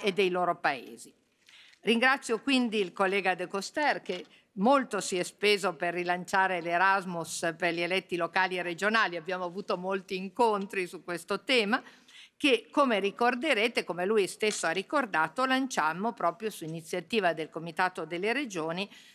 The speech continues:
eh, quando nel duemiladodici ero ancora Presidente.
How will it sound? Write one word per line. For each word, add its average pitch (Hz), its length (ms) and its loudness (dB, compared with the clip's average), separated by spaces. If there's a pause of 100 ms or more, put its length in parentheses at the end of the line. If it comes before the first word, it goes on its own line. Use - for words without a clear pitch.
eh, 190 360 -2 (120)
quando 185 380 0
nel 170 280 -6
duemiladodici 175 880 -4
ero 156 100 -4
ancora 156 360 -6
Presidente. 139 800 -12